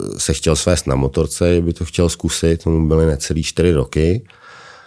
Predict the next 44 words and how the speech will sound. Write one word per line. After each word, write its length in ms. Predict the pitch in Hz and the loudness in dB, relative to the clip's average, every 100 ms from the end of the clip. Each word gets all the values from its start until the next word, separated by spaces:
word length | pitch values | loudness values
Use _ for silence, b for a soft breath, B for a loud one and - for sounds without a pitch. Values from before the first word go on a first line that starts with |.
| B - | B -4
A 60 | |
já 100 | 76 | -2
jsem 160 | 73 80 | 0 -2
si 140 | - | 0
říkal, 320 | 82 76 80 82 | -2 0 0 0
jako 220 | 80 80 | 0 -4
proč 300 | - 90 - | -2 -2 0
ne, 300 | 65 67 80 | 0 0 -2
protože 340 | - - 73 80 | -4 -6 -2 -2
já 100 | 73 | 0
jsem 200 | - 76 | 0 0
byl 100 | 76 | 2
motorkama 580 | 78 73 71 82 82 | 2 0 -2 2 2
postižený 880 | 78 80 - - 78 82 82 80 78 - | 0 -4 -4 -2 2 4 4 4 2 -2
jako 200 | 65 - 82 | -8 -2 0
od 160 | 76 | 2
malička. 760 | 71 71 71 - - 73 73 87 B B B B - | 2 2 0 -2 -2 0 0 -4 B B B B -4
A 100 | 71 | -2
asi 180 | - | -2
to 100 | 80 | 2
je 100 | 82 | 2
dědičný, 520 | 82 73 71 - 78 73 | 2 0 -2 -2 -2 -4
protože 320 | 73 78 78 | -4 -2 0
můj 180 | 80 78 | 2 0
táta 280 | 73 71 | 0 -2
to 120 | 71 78 | -2 0
měl 220 | 78 85 | 2 2
stejně, 420 | - 78 76 76 | 0 0 2 0
ačkoliv 420 | 73 - 78 78 | -2 -2 -2 2
nikdo 300 | 80 78 85 | 0 2 2
z 60 | 76 | 2
nás 440 | 76 73 73 - | 2 2 0 -2
jako, 460 | 76 - 80 78 71 | -4 2 4 4 0
eh, 960 | 69 64 55 53 50 50 50 50 - B B B B B | -4 -4 -6 -8 -8 -10 -12 -14 -16 B B B B B
nezávodil 760 | 82 80 76 76 78 80 80 80 | 2 4 4 2 2 4 4 4
nikdy, 540 | 80 78 78 78 87 | 2 2 2 4 2
tak, 360 | 90 78 - - | 2 -2 -2 -2
eh, 880 | 76 76 76 76 76 76 76 71 50 | 2 2 2 0 0 0 -2 -4 -4
jako 200 | 71 82 | -4 -2
na 80 | 78 | 0
motorkách 540 | 78 76 78 80 80 | 0 0 -2 -2 -2
jsme 140 | - 82 | 0 0
vždycky 340 | 78 - 95 | 0 0 2
jezdili. 640 | 80 71 71 73 76 85 | 2 2 0 2 2 0